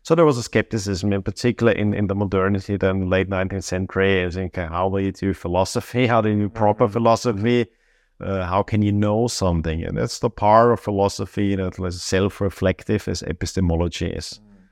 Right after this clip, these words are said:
Speaker 2: Mm.
Speaker 1: Like the science of what is a science <laughs> is
Speaker 2: Mm.
Speaker 1: knowing how you can know, how does
Speaker 2: Right.
Speaker 1: it work actually?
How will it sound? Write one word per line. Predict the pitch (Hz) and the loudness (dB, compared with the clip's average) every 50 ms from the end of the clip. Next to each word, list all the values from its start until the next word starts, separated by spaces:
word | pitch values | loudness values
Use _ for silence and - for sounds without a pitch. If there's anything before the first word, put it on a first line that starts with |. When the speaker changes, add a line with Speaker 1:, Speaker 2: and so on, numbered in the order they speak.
| _ _ _ - | _ _ _ -6
Speaker 2:
Mm. | 95 | -2
Speaker 1:
Like | 92 90 87 - _ - | 0 0 -2 -2 _ -6
the | - 87 | -4 -4
science | 85 - - - - - - - - - 101 92 92 95 98 98 95 95 95 - - | -4 -4 -6 -6 -6 -4 -4 -6 -4 -2 0 2 2 4 4 4 4 2 2 0 -2
of | 90 90 - - | -4 -6 -4 -4
what | 92 95 92 | -4 -2 -2
is | 90 - - | -2 -4 -4
a | 87 | -4
science | - - 92 87 87 92 92 90 90 98 98 - - - - | -4 -2 0 0 2 2 2 2 2 0 0 -2 -8 -14 -10
<laughs> | - | -2
is | 131 151 135 - - 113 | 0 0 0 0 -2 -12
Speaker 2:
Mm. | 113 - - - - 123 | -16 -20 -16 -6 -4 0
Speaker 1:
knowing | 120 117 113 123 131 127 110 104 | 0 2 4 4 4 4 4 4
how | 92 90 104 107 | 4 4 4 4
you | 107 101 104 104 | 4 2 0 -2
can | - - 101 95 95 | -2 -4 -4 -2 0
know, | 95 95 92 92 92 92 85 | 0 0 0 -2 -2 -2 -2
how | 90 101 | -2 0
does | 104 107 | 2 2
Speaker 2:
Right. | 110 104 92 | 4 2 2
Speaker 1:
it | 85 | 0
work | 90 98 98 101 95 - | 0 2 2 2 2 2
actually? | 98 95 - - - - 107 92 90 90 | 0 0 -2 -4 -2 -2 0 0 0 -2